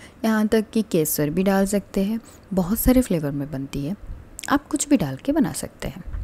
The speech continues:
फिर थोड़ा सा देसी घी मैंने हाथ में ले लिया था ताकि वो जो बॉल बनाऊंगी उससे वो अच्छे से हो जाए। But हाँ, आप, अ, छेना जब गूंदेंगे ना, वो छेने में, छेने में से,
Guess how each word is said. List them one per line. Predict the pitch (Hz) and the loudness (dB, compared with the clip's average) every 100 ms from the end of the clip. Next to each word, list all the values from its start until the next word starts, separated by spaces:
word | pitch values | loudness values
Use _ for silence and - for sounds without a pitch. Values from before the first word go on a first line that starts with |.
| - - - - - - - - - - | -10 -12 -12 -14 -20 -20 -20 -20 -20 -4
फिर | 208 | -2
थोड़ा | 190 - 185 165 160 | -2 -4 0 2 0
सा | 170 180 | -2 -2
देसी | 160 156 - 170 | -2 -2 -2 -4
घी | 175 180 | -4 -2
मैंने | 170 160 | -2 -2
हाथ | 160 151 - | -2 -4 -6
में | 151 156 - - - - - | -6 -6 -10 -20 -20 -20 -10
ले | 165 151 | -6 -4
लिया | 151 147 | -4 -6
था | - 247 | -4 -4
ताकि | 269 180 - 165 | -2 -6 -6 -8
वो | 165 160 | -6 -4
जो | 165 | -4
बॉल | 160 151 156 156 | -2 -2 -2 -4
बनाऊंगी | 165 151 143 147 277 - - - - - | -4 -4 -4 -4 -6 -8 -14 -20 -12 -8
उससे | 214 - - 190 190 - | -4 -4 -2 0 -2 -4
वो | 190 170 170 196 - - - - - - | -4 -2 -4 -6 -14 -20 -20 -20 -4 -2
अच्छे | - 233 | 2 0
से | 220 | 2
हो | 170 147 | -2 -2
जाए। | 160 160 - - 208 | -8 -10 -14 -10 0
But | 226 | 0
हाँ, | 220 220 247 - - - | 2 0 0 -12 -2 2
आप, | 185 - - | 2 0 -2
अ, | 156 147 143 147 | -2 -2 -4 -6
छेना | - 180 175 208 | -2 0 4 2
जब | 208 202 - | 2 -4 -2
गूंदेंगे | 170 165 180 151 | -2 0 0 0
ना, | 165 311 - - - | 0 -2 -4 -20 -6
वो | 202 220 | 2 2
छेने | - 202 175 175 190 | 2 0 2 2 0
में, | 175 165 185 | 0 -4 -4
छेने | - 165 170 | -2 0 2
में | 175 | 0
से, | 180 - 302 | 0 2 0